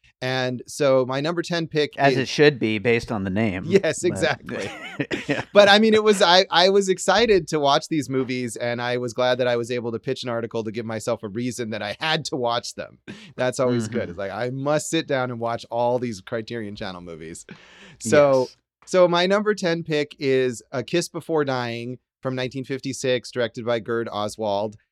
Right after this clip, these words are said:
Speaker 1: And this is, I think, one of the more famous ones of these, or at least this was one of the titles that I'd heard of. It is a great noir title,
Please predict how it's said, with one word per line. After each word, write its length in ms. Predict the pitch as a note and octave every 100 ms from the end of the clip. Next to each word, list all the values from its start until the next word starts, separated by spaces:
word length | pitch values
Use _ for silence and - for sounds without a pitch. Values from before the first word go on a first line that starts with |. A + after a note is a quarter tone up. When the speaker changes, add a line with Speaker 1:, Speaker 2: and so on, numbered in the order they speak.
| _ -
Speaker 1:
And 280 | B2 B2+ C3
this 160 | C4+ D#4
is, 120 | B3+
I 120 | F#3+
think, 200 | F3+ E3+
one 160 | D#3 C#3+
of 60 |
the 60 | C3
more 180 | B2+ A#2+
famous 380 | C#3 C#3+ C3 A#2
ones 180 | G#2+
of 60 | F#2+
these, 200 | G#2+ G2+
or 60 | A2+
at 80 |
least 180 | C#3 D3
this 140 | E3+ E3
was 100 | C#3+
one 140 | D3
of 60 | B2
the 80 |
titles 640 | A2+ F#2 B2 A2+ F2 F2 - _ -
that 120 | A2
I'd 140 | G#2+ G#2+
heard 160 | A2
of. 140 | G#2 G2+
It 80 | A#2+
is 100 | B2
a 40 |
great 400 | G2 A2 A2 A2 _ _ -
noir 500 | A2 A2 A2 G#2+ G#2+
title, 580 | A2+ A2 F2+ F2+ G2+